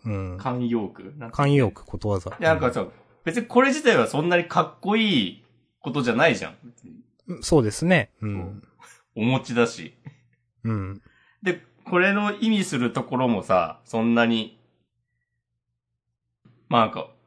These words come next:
Speaker 2: フェイク野郎みたいなことですからね。
Speaker 1: <laughs> うん。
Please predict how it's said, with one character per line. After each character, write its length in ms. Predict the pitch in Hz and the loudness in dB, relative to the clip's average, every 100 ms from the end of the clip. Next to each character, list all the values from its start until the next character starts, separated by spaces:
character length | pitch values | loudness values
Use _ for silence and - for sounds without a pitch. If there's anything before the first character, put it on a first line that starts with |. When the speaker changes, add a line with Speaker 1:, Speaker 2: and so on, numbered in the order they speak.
| _ _ _ _ | _ _ _ _
Speaker 2:
フ 140 | 151 | 2
ェ 60 | 151 | 2
イ 100 | 147 | 4
ク 100 | 147 | 4
野 120 | 143 | 4
郎 140 | 143 | 4
み 100 | 90 | 0
た 80 | 82 | -4
い 20 | |
な 20 | |
こ 80 | 82 | -6
と 60 | 82 | -10
で 40 | |
す 60 | - | -14
か 80 | 65 | -20
ら 40 | |
ね。 180 | 67 _ - - - - - - - - - - | -20 _ -20 -20 -20 -20 -14 2 2 2 -6 -10
Speaker 1:
<laughs> 440 | - 208 233 190 - _ _ - | -4 2 4 2 0 _ _ -4
う 60 | 120 | -2
ん。 180 | 107 | -2